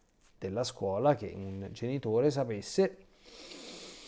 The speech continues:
che il figlio non c'era andato a scuola, per cui la giustificazione ai tempi miei erano motivi di salute o motivi familiari,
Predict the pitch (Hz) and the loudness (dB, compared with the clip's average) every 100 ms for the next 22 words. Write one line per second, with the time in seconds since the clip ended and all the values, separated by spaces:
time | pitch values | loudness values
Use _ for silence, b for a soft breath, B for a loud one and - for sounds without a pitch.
0 | B _ _ _ _ _ _ _ _ _ | B _ _ _ _ _ _ _ _ _
1 | _ _ _ _ _ _ _ _ _ _ | _ _ _ _ _ _ _ _ _ _
2 | 156 180 - 156 202 180 - 131 107 131 | 10 10 10 10 12 10 8 4 6 8
3 | 165 123 107 - - 95 92 92 98 - | 10 8 2 -2 0 0 -2 -8 -8 -6
4 | 107 107 - 123 135 135 151 120 110 107 | -4 -6 -2 2 2 4 2 2 0 -2
5 | 135 123 104 98 104 113 117 104 107 160 | 2 2 2 -2 -2 -2 0 0 4 4
6 | 120 101 147 131 101 95 120 117 95 85 | 4 0 0 0 -2 -4 -4 -6 -8 -2
7 | 117 113 92 | 0 0 -2